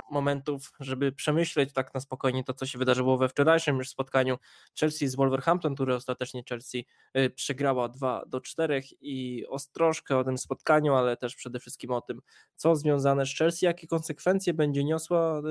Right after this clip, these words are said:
y, niosła ta porażka z, y, z Wilkami właśnie we wczorajszym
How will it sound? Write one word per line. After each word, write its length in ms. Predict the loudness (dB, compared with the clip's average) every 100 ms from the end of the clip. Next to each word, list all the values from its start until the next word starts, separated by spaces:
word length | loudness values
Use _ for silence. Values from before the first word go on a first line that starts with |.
| -2
y, 40 |
niosła 280 | -2 -4 -4
ta 100 | -4
porażka 500 | -2 0 0 -2 -12
z, 100 | -10
y, 720 | -10 -10 _ _ _ -2 -2
z 100 | 0
Wilkami 560 | 2 0 2 0 2 -2
właśnie 640 | -2 -4 -4 -4 -2 -2 -6 -8
we 80 | -10
wczorajszym 560 | -4 0 2 2 -2